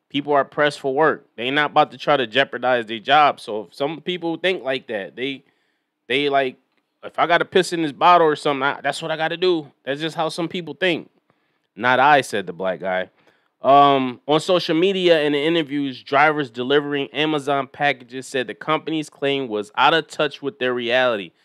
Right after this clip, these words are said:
In lawsuits, books, and media reports, drivers have repeatedly said that they resort to urinating in bottles, bushes,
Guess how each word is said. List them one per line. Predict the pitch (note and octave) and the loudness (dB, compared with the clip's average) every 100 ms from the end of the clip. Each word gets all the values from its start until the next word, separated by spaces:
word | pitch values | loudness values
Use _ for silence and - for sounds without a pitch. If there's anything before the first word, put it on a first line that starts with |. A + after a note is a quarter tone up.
| _ _ _ | _ _ _
In | A2 A2 | -16 -2
lawsuits, | C#3 D#3 D3+ D#3 C#3+ A#2+ | 0 2 0 -6 -8 -4
books, | C3+ C#3 - | 0 0 -2
and | B2 | -8
media | C3 C#3+ C3+ | -4 -4 -4
reports, | C3 A2+ B2+ B2+ A2+ | -4 -6 -4 -4 -6
drivers | G#2 B2 C3 B2+ C3 | -4 0 0 0 -2
have | A#2 | -2
repeatedly | G#2+ G#2+ - C#3+ D3 D3 C#3 | -2 -10 -6 -4 -4 -6 -8
said | - B2+ A#2+ | -4 -4 -2
that | A2 | -4
they | A2+ | -6
resort | G2+ G2+ G2+ B2+ B2+ | -8 -10 0 0 0
to | A#2 | -8
urinating | G#2+ B2 C#3+ D3 C#3 C3 A2+ | -10 -4 -4 -2 -2 -2 -6
in | G2 | -10
bottles, | F#2 B2 C#3+ C#3+ C#3+ C#3 _ _ _ _ _ - | 0 4 4 4 0 -2 _ _ _ _ _ 4
bushes, | E3 F#3 C3 B2 A#2 | 4 4 2 -2 -2